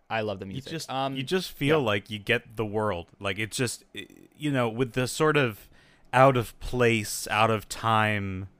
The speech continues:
Speaker 2: environment,
Speaker 1: Mm.
Speaker 2: you, you, you, uh, you know, I figure anyway, it's, it's with a cursory knowledge of, you know, orchestration and stuff. It's like, you know, how do you, you can't really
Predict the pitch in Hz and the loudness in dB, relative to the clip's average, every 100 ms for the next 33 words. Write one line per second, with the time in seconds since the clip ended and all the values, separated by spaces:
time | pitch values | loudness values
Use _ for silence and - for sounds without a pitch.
0 | _ _ - 120 117 101 107 117 120 110 | _ _ -8 -2 -2 0 4 4 4 0
1 | 98 87 82 _ _ _ - 127 117 101 | -4 -6 -10 _ _ _ -8 -6 -4 -6
2 | 110 117 120 113 117 120 117 120 123 123 | -2 0 0 0 -4 -4 -6 -6 -8 -6
3 | 120 110 104 _ _ - 123 131 113 107 | -4 -6 -10 _ _ -14 -6 -2 0 2
4 | 127 135 104 101 95 92 92 95 98 - | 0 0 -4 -2 -2 -2 -2 0 -2 -4
5 | - 101 92 - - - - - 113 104 | -14 -12 -10 -10 -10 -12 -16 -8 -6 -4
6 | 113 101 113 98 98 98 95 92 92 90 | -4 -4 -4 -4 0 -2 -2 -6 -8 -10
7 | _ - 101 92 95 120 - 98 98 104 | _ -14 -10 -10 -8 -10 -8 -8 -6 -8
8 | 92 82 95 90 - 98 104 92 87 - | -8 -10 -8 -8 -8 -12 -8 -8 -8 -16
9 | _ - _ - 131 110 110 143 147 143 | _ -20 _ -10 -4 -2 0 2 2 4
10 | 135 127 120 - 127 127 - 170 160 131 | 4 2 -2 -8 -8 -10 -8 -6 -6 -4
11 | 143 139 135 117 107 | -2 0 -2 -2 -4